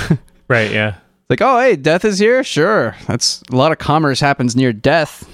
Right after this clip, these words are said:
Speaker 1: Let's do this."
Speaker 2: <laughs>
Speaker 1: So that was, so this heuristic, uh, solution would solve that problem, basically.
Speaker 2: It will, because not only, um, does it assign a negative score to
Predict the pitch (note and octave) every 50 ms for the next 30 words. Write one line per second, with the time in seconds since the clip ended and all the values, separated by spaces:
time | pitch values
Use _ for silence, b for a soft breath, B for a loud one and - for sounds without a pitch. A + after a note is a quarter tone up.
0 | - - B2 G2 F#2+ A#2+ C3 D3 C3 G2+ G#2+ - - - - - E3+ - - -
1 | - - A2 - - - - D3+ D3 F3 F#3 F3+ D#3+ C3+ - E3+ D#3 C#3 D#3+ E3+
2 | - - - C3 B2 D3+ D3 C#3+ - - C3+ A2+ - - - B2+ A#2+ A2+ - -
3 | C3 A#2+ - B2 A2 G#2+ G#2 F#2 - - - - - C3 A#2+ G#2+ A2 F#2+ - -
4 | G#2+ G2+ F2+ E2+ C2+ C2 D2+ - - - C2+ - - - _ _ _ _ _ _
5 | - D3 D#3 F3 F3 C#3+ B2+ A#2+ A#2+ - B2+ B2 A#2 A2+ G#2+ - - - C3+ B2+
6 | B2+ B2+ C3 C3+ C3+ C3+ C3+ C3 B2+ B2 B2 A#2+ G#2+ - _ _ _ _ - A#2
7 | A2+ A2+ A2 A2 G#2+ A2 A2 B2 A#2 A2 A2+ A2+ G#2+ A2 - - B2 A2+ A2+ A2
8 | G#2+ A2+ A2 A2 G#2+ G#2+ A2 G2+ - - - - - A2+ A2+ A2+ A2 G#2+ G#2+ G#2
9 | G#2 - - - - - A#2 A2 G#2+ G#2 G#2 G2+ G2+ G2 G2 F#2+